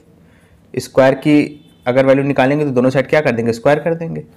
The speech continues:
यही तो करेंगे ना। तो हो जाएगा एक्स स्क्वायर is equal to नाइन का स्क्वायर होगा, प्लस में फ़ोर under root five का स्क्वायर होगा, माइनस है तो माइनस लगाएंगे, टू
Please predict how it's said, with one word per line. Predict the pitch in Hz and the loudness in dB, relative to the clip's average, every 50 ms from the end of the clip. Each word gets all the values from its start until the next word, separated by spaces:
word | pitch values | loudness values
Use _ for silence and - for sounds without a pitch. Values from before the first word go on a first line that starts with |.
| _ - | _ -8
यही | - 120 127 | -6 -4 -4
तो | 160 | -2
करेंगे | 160 185 190 208 214 202 | -2 -2 -2 -2 -2 -6
ना। | 120 - | -8 -10
तो | - _ _ _ _ _ _ _ - _ _ _ _ | -14 _ _ _ _ _ _ _ -20 _ _ _ _
हो | - 113 | -6 -2
जाएगा | 113 113 113 117 | -2 0 0 -2
एक्स | - - 123 - 135 | -2 -4 -4 -4 -6
स्क्वायर | 127 - - 131 123 127 127 123 127 127 - - _ _ - | -8 -4 -2 -2 0 0 -2 -4 -6 -10 -14 -20 _ _ -10
is | 123 120 120 | -8 -8 -6
equal | 120 123 123 123 120 | -4 -6 -6 -6 -8
to | 113 - - - _ _ _ _ _ _ - 104 | -12 -14 -14 -20 _ _ _ _ _ _ -10 -6
नाइन | 104 104 117 135 | -4 -2 -2 -2
का | 135 - 143 | 0 0 0
स्क्वायर | 135 - - 147 143 139 | 0 0 0 0 0 0
होगा, | 139 139 139 139 160 160 135 - _ _ _ _ _ _ _ - | 0 -2 -4 -4 -6 -8 -10 -14 _ _ _ _ _ _ _ -4
प्लस | 117 117 117 120 - | -2 -2 -2 -2 -6
में | 131 131 135 135 - _ _ _ _ _ _ _ _ _ _ _ _ _ _ - | -8 -8 -8 -10 -12 _ _ _ _ _ _ _ _ _ _ _ _ _ _ 0
फ़ोर | 113 113 - - | 0 0 0 0
under | 113 117 117 113 | -2 -2 0 0
root | 117 117 113 | 0 -2 -2
five | - - 104 104 110 - - | -4 -4 -2 -2 -4 -2 0
का | 131 127 | 0 0
स्क्वायर | 123 123 - 135 127 127 | 0 0 -2 -2 -2 -2
होगा, | 135 135 135 139 156 151 - _ _ _ _ _ _ _ - | -2 -2 -4 -4 -6 -10 -12 _ _ _ _ _ _ _ -10
माइनस | 104 107 104 101 107 120 120 117 - | -6 -4 -4 -2 -2 -2 -2 -2 -4
है | 113 | -8
तो | 104 113 | -8 -6
माइनस | 110 104 98 104 117 123 120 139 | -6 -6 -6 -6 -6 -6 -6 -6
लगाएंगे, | 131 131 131 135 147 160 156 - _ _ _ _ _ _ _ - - - - _ _ _ _ _ _ - | -4 -4 -4 -6 -6 -10 -14 -16 _ _ _ _ _ _ _ -20 -20 -20 -20 _ _ _ _ _ _ -6
टू | - 117 | -4 -4